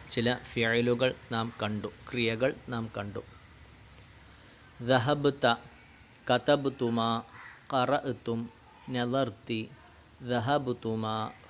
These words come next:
فهمتن എന്നിവയാണ് അത്. ذهبت, നീ പോയി. كتبتما, നിങ്ങൾ രണ്ടുപേരും എഴുതി. قرأتم, നിങ്ങൾ വായിച്ചു. نظرت,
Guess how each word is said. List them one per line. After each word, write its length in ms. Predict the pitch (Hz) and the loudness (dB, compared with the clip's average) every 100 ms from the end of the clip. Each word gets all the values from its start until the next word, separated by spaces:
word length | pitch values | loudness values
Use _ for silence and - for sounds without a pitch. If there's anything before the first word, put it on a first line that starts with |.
| - | -6
فهمتن 840 | 120 120 139 120 - 110 101 101 101 - - - - - - - - - - - - - | -4 -2 -4 -6 -6 -8 -8 -10 -14 -16 -20 -20 -20 -20 -20 -20 -20 -20 -20 -20 -12 -4
എന്നിവയാണ് 760 | 123 127 135 123 110 107 110 - | -2 0 2 2 2 0 -4 -6
അത്. 220 | 120 110 120 - - - - - - - | -6 -6 -10 -14 -20 -20 -20 -20 -20 -2
ذهبت, 640 | 127 117 123 123 120 127 - - - | 0 2 0 0 0 -2 -2 -8 -6
നീ 220 | 127 131 139 | -4 -4 -4
പോയി. 340 | 120 110 104 113 - - | -4 -2 -4 -8 -14 -8
كتبتما, 800 | 110 - 117 117 120 117 117 120 117 | -8 -4 -4 -4 -4 -2 0 -2 -4
നിങ്ങൾ 280 | 127 120 120 | -6 -4 -2
രണ്ടുപേരും 680 | 113 110 127 123 117 117 113 | -2 -4 -4 -4 -4 -4 -4
എഴുതി. 400 | 104 104 104 107 - - - - - 123 | -6 -6 -8 -10 -12 -18 -20 -20 -6 0
قرأتم, 600 | 117 117 - 113 135 135 135 - | 2 2 -2 -6 -4 -4 -6 -12
നിങ്ങൾ 360 | 120 120 120 131 | -6 -2 0 0
വായിച്ചു. 560 | 113 107 104 101 - 110 - | 0 0 -2 -8 -10 -12 -10
نظرت, 640 | 120 113 113 113 110 135 | -6 -4 -4 -8 -8 -6